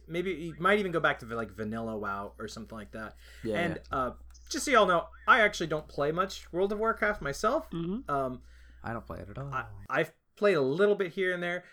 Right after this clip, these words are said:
Speaker 1: but this was actually something that we learned about at school one time, and it, as we were kinda, kinda getting all familiar with this stuff, this was one of those things that kinda came up of, like, a, "Oh yeah, we did learn about that." So in World of Warcraft, it is called the Corrupted Blood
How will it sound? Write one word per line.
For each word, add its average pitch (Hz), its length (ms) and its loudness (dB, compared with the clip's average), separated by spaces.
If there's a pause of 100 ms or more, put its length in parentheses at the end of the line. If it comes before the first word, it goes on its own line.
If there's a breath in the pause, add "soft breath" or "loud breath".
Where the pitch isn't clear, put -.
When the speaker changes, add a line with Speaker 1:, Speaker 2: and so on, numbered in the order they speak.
(160 loud breath)
Speaker 1:
but 196 160 -8
this 330 180 0
was 339 140 2
actually 220 280 2
something 196 420 0
that 156 180 -2
we 180 180 -2
learned 170 280 0
about 143 440 0
at 135 240 -2
school 175 320 -2
one 147 160 0
time, 123 380 -2
and 135 140 0
it, 135 220 0 (360)
as 175 180 6
we 196 60 0
were 185 100 -2
kinda, 190 340 2 (1080)
kinda 240 220 6
getting 202 200 6
all 190 160 6
familiar 156 300 0
with 147 100 2
this 135 100 -2
stuff, 139 220 0
this 147 160 0
was 135 140 -2
one 170 120 -2
of 214 40 -2
those 214 160 2
things 185 160 -4
that - 160 -10
kinda 175 180 0
came 147 260 -4
up 143 140 0
of, 135 120 -4
like, 127 100 -4
a, 135 100 -2
"Oh 285 140 -4
yeah, 370 200 2
we 269 140 0
did 311 160 -8
learn 147 160 0
about 104 220 -4
that." 104 220 -6 (500 loud breath)
So 180 440 4
in 170 140 0
World 277 240 4
of 233 80 -4
Warcraft, 196 560 2
it 185 140 2
is 202 100 2
called 175 380 0
the 143 220 -4
Corrupted 160 760 0
Blood 147 360 6